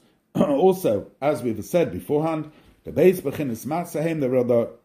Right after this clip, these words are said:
are two levels of matzah, Shezeu Gam Ken Pirush Reishis V'Achris, <clears throat> which also dovetails with the concept of Reishis and Achris. Pirush Reishis Melamata Lamaila. Reishis is from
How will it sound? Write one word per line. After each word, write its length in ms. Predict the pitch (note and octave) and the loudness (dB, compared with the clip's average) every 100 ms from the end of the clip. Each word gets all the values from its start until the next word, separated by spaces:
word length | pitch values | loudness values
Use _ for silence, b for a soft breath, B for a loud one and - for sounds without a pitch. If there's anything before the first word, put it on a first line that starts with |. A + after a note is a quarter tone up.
| - | -2
are 260 | D#3+ C#3+ | 0 0
two 300 | - - G3 | -2 -4 0
levels 540 | F3 C#3 G#3+ G#3 D3 A#2 | 2 2 2 2 0 -4
of 80 | F2+ | -6
matzah, 640 | G#2 D#3 C3+ E3 D#3 D#3 b b b b | -6 -6 -8 -6 -4 -6 b b b b
Shezeu 500 | - A2+ G2+ F#3 D#3+ C#3 | -6 -4 0 2 2 0
Gam 240 | G3 A3+ | 2 2
Ken 240 | G3 F3 | 2 0
Pirush 340 | E3+ G3 E3+ C#3 | 2 2 2 0
Reishis 420 | F3 F3+ D#3+ D3 | 0 0 -4 -8
V'Achris, 1040 | C3+ C3 C#3+ A2 F2+ - - - - - - b | -4 -2 -2 -4 -8 -12 -18 -8 -6 -6 -12 b
<clears throat> 180 | b _ | b _
which 360 | C#3 - - - _ _ | -2 -2 -6 -14 _ _
also 320 | G3 A#3 F#3 | 4 4 0
dovetails 760 | - F#3 G#3+ - E3 C#3+ C3 | 0 0 0 -2 0 0 -2
with 300 | - G#3+ D#3 | 2 2 2
the 80 | C#3+ | -2
concept 500 | C#3+ F3 E3+ E3 E3+ | -6 -6 -6 -6 -6
of 100 | C#3+ | -6
Reishis 420 | C3+ D#3+ D#3 C#3+ | -2 -2 -2 -4
and 100 | D3+ | -2
Achris. 480 | D#3 C#3+ F#2 C2+ - - b b b b - | 0 -2 -6 -10 -14 -20 b b b b 4
Pirush 360 | F#3+ F#3 - A2+ | 6 6 2 0
Reishis 600 | D3+ F#3+ - B2 A2+ - G#2 | 0 0 -4 -6 -6 -14 -6
Melamata 580 | C3 C3+ A#2 C#3 C#3 C3 | -2 0 0 -2 -2 -4
Lamaila. 560 | B2 A#2+ B2 C#3 F3 - b b b | -2 -2 -2 -2 -6 -12 b b b
Reishis 640 | A2 E3+ F3+ E3+ B2+ - - _ b b b _ - | 2 2 2 -2 -4 -6 -20 _ b b b _ 0
is 220 | E3 D3+ | 0 2
from 340 | - D3+ C#3+ | -2 -4 -6